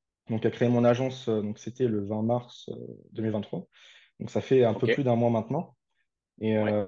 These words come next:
Speaker 1: euh, donc ouais, j'ai pu, euh, effectivement accumuler, euh, rapidement, euh, un certain revenu. Donc, euh, depuis que je suis arrivé, euh, un peu plus de dix mille euros, euh, de générer, un, un petit peu plus.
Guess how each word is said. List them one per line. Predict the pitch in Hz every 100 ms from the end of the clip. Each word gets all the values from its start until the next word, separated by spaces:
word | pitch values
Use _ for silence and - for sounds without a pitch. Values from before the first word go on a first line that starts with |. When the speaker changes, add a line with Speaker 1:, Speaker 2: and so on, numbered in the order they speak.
| -
Speaker 1:
euh, | 104 104
donc | 107 -
ouais, | 123
j'ai | 113
pu, | 95 - 123
euh, | 101
effectivement | 95 - 117 135
accumuler, | 123 107 107 123
euh, | 101 - -
rapidement, | - 113 - 117 127 113
euh, | 95 -
un |
certain | 98 107 113
revenu. | 104 107 160 - _ _ -
Donc, | 98 95 -
euh, | 101 101 101 101
depuis | 98 104 - - 120
que |
je | -
suis | 110
arrivé, | 101 101 117 120 123
euh, | 101 -
un | 101
peu | 107
plus | 117
de | 104
dix | 110
mille | 110
euros, | 107 113 110
euh, | 101 - _ _ _ _ _ _ _ _
de | 107
générer, | 107 107 101 113
un, | - 104 104
un | 101
petit | - -
peu |
plus. | - 135 - -